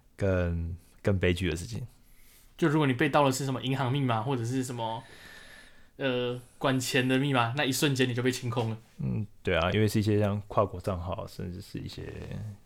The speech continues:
Speaker 1: 加密货币的账号，可能都，都会变得更麻烦。嗯，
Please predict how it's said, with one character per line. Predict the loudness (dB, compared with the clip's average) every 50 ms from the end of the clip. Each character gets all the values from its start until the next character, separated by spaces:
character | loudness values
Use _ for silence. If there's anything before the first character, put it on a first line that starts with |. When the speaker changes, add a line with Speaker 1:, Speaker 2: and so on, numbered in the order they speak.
| -20 -20 _ -20 -20 -12
Speaker 1:
加 | -6 -2 0
密 | 0 0
货 | 0 -2
币 | -4 -4 -6
的 | -8 -8 -8 -8 -8 -10 -10 -12 -12 -10
账 | -8 -8 -8
号， | -6 -6 -8 -8
可 | -8 -8
能 | -6 -6
都， | -4 -4 -6 -6 -10 -16 _ _
都 | -8 -6 -4
会 | -2
变 | -2 -2 -2
得 | -2
更 | -2 -4
麻 | -6 -6 -8 -14
烦。 | -14 -16 -18 -18 -20 -20 -20 -20 -20 -20 -20 -20 -20 -20 -20 -20 -20 -20 -20 -20 -20 -20 -20 -20 -20 _ -20 -20 -20 _ _ _ _ -14
嗯， | -12 -12 -12